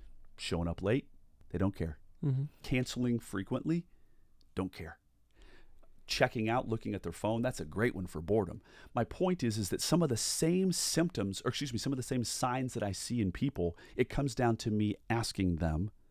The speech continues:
Speaker 1: personally, that's the next step,
Speaker 2: Mm-hmm.
Speaker 1: h-, like, how, how is this role working for you? "Oh, it's great, it's fine. So, I get it, but how is it really working for you?"
Speaker 2: Mm-hmm.
Speaker 1: And I've seen people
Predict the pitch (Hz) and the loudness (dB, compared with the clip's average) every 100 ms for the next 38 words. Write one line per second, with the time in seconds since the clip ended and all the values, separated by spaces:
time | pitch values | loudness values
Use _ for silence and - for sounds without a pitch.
0 | - - - - 175 - 87 78 87 - | -20 -6 -4 4 4 4 0 0 -2 -6
1 | - 101 - 90 - 101 - - 147 110 | -4 -2 2 0 2 0 0 0 4 4
2 | - - - 156 143 139 - - 135 - | 2 -8 0 2 4 2 -2 0 2 6
3 | 208 220 - 214 185 156 156 - 110 120 | 6 6 4 6 6 6 4 4 6 6
4 | 104 98 113 101 85 76 64 - _ _ | 8 6 6 2 0 -2 -4 -8 _ _
5 | _ - - - 196 - 226 135 - 214 | _ -20 -20 2 4 4 2 0 -2 0
6 | 156 - 208 175 170 - _ - - - | 0 -2 -2 0 -4 -8 _ -20 -12 2
7 | 131 110 190 - - - 131 208 196 110 | 2 10 10 10 2 2 4 6 6 4
8 | 92 87 87 117 160 160 156 110 92 82 | 2 0 2 2 2 2 4 4 2 2
9 | 73 - - - 50 50 - 147 127 127 | 0 0 -6 -6 -10 -10 -6 0 0 0
10 | - - 104 101 - 143 135 - 95 90 | 0 2 2 2 2 2 2 -2 -4 -4
11 | 90 | -4